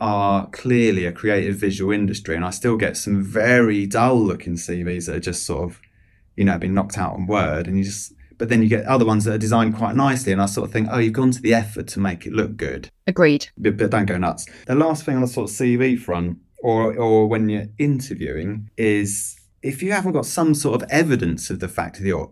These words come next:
Speaker 1: into this industry and you're into making films and that, then why are you there? Because I, I feel like I can sort of see through that and go, "Well, you, you haven't done anything." I was like, "Oh, yeah, I was thinking about doing a music video." <laughs> I don't wanna go down the route of sort of dissing, you know, dissing that, but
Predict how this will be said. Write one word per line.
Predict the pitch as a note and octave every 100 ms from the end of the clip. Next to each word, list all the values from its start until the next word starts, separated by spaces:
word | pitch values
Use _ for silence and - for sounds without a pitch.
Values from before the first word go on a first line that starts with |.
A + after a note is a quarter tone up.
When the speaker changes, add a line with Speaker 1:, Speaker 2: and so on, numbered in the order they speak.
| _ -
Speaker 1:
into | C3 C3 B2 G2+
this | F2 E2 - - -
industry | G#2+ F2+ D#2+ - F2+ F2
and | F#2
you're | F#2+
into | A2 G#2+ G#2+
making | F#2 E2+ -
films | - G2+ F2 E2+
and | F#2
that, | F2+ G#2+
then | G2+ G2+ G2+ - _ _ _
why | - A2+
are | A2+
you | A2 G#2+
there? | A2+ F#2+
Because | E2+ G2 G#2 G2+ - _ _ _ _
I, | A2+ A2+ G#2+ -
I | A#2+ A#2
feel | A2 A#2
like | G#2+
I | A2+
can |
sort | A2+ A#2
of | -
see | B2
through | A2+ C#3
that | A2
and | F#2
go, | A2+ A#2
"Well, | B2+
you, | C#3+ C#3 - _
you | - A#2+
haven't | B2+ B2
done | C3
anything." | A#2+ G#2+ G2+
I |
was | G2+
like, | G#2
"Oh, | A2+
yeah, | A#2 A2+
I |
was | A2+ A2
thinking | C3 A#2+ A2
about | G#2 G2 G2+
doing | G#2 G2
a | G2 - _ _ -
music | A2+ G#2+ G#2+
video." | B2 B2 G#2+
<laughs> | C3 A2+
I | A3+ - - -
don't | G#3 F#3+
wanna |
go | D#3+
down | C#3+ C#3
the | C3
route | C3+ G#2+
of |
sort | A#2 A#2
of |
dissing, | B2+ B2 A#2 G#2 G2
you | B2
know, | A2 G2+
dissing | A#2 A2 A2
that, | G2 -
but | G#2+ G2+